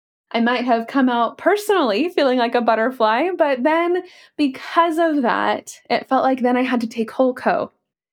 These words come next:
into some caterpillar goo territory. <laughs> It felt like I had to take Holco that was this beautiful butterfly, and I had to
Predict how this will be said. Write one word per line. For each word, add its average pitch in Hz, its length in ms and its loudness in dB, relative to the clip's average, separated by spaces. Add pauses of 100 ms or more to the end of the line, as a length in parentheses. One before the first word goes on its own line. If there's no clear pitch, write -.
(340)
into 262 720 0 (520)
some 247 240 0
caterpillar 220 520 0
goo 196 320 0
territory. 196 720 0
<laughs> - 60 -18 (1300)
It 427 160 -4
felt 392 160 2
like 370 180 -2
I 349 40 2
had 302 220 2
to 311 100 0
take 311 300 -4
Holco 269 680 0 (280)
that 277 140 0
was 294 640 0
this 269 280 -2
beautiful 320 640 0
butterfly, 277 520 0
and 226 120 0
I 247 40 0
had 247 480 -2
to 233 280 -2